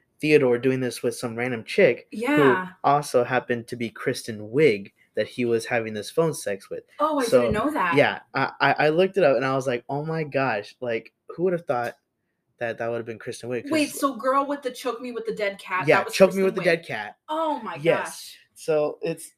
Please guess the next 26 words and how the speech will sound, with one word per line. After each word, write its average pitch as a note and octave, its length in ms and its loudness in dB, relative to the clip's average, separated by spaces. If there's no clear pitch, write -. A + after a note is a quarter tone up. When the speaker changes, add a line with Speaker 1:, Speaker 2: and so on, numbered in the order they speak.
Speaker 1:
if F3 220 -4
you've A3+ 160 -4
seen G#3+ 200 -2
the F3 100 0
movie, D#3 300 -2
this D#3 300 -10
scene, E3+ 260 -10
like, A#2+ 300 -8
as C#3+ 140 -10
soon G3+ 180 -4
as G3+ 120 -4
I F#3+ 60 0
Speaker 2:
It's - 180 -8
Speaker 1:
saw C#3 160 -2
it, D#3+ 200 4
Speaker 2:
ridiculous. - 360 -8
Speaker 1:
as C#3+ 100 -8
soon G#3 100 -4
as G#3 80 -4
I F3 100 0
saw C#3 340 -4
it, A#2 140 -6
I C#3 120 -4
literally D#3 260 -4
paused C3 500 -6
it, A2 240 -8